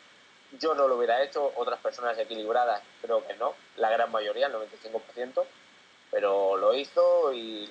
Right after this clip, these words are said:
y lo raro es que me parece que sus compañeros estén, eh, a favor de, de lo que dijo Anelka, porque, eh, estas reacciones son respaldando un poco, eh, la reacción de Anelka y repudiando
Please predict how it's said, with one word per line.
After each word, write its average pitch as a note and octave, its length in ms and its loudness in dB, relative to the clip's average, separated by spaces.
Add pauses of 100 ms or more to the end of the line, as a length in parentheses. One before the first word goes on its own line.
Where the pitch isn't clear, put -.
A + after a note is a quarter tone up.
(120)
y B2 100 -6
lo A#2 200 2
raro D#3+ 420 0 (100)
es - 60 -14
que - 120 -8
me C3 100 0
parece A#2+ 260 -6
que - 120 -8
sus C3+ 180 -12
compañeros B2+ 520 -2
estén, E3 320 0 (800)
eh, A#2+ 220 4
a A2 80 0
favor A#2+ 400 2 (320)
de, G#2 260 0
de G#2 140 0
lo G#2 100 0
que G#2 100 4
dijo G#2 220 -4
Anelka, G#2 280 -2
porque, - 400 -6 (380)
eh, G2 340 0
estas B2 280 0
reacciones C3+ 800 2
son C3 340 0 (440)
respaldando A#2+ 720 0
un C#3 220 -8
poco, E3 440 0 (480)
eh, G#2 880 0 (220)
la A2 120 0
reacción G#2 360 -4
de C#3+ 60 2
Anelka E3 540 0 (420)
y A#2+ 260 -6
repudiando A#2+ 800 -2